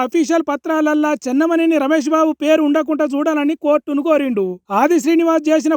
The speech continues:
పోరాటం చూసి రా ఎట్లున్నదో, కాబట్టి న్యాయం మన దిక్కే ఉన్నదనే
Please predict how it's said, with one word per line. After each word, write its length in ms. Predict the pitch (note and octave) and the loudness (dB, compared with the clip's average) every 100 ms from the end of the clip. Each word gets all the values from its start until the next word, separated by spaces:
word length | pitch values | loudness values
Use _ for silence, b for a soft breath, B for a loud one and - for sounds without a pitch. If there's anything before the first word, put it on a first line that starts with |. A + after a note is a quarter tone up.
| C#4 | 0
పోరాటం 360 | C#4+ D#4 D4+ D4 | 0 0 0 0
చూసి 200 | D4+ C#4+ D4+ | -2 -2 -2
రా 80 | C#4 C#4 | 0 -2
ఎట్లున్నదో, 460 | - D#4 D4 C4 C#4 D#4+ _ A3 | -2 0 0 0 -2 -6 _ 0
కాబట్టి 400 | C4+ D#4+ D#4 D#4 C4 | 2 2 0 -2 -2
న్యాయం 380 | A#3 D4 E4+ E4 D#4 | 0 0 2 0 0
మన 140 | D#4 D#4 | 0 -2
దిక్కే 280 | D#4 D#4+ D#4 D4+ | -4 -2 0 2
ఉన్నదనే 360 | D#4 D4+ D4+ | 0 0 0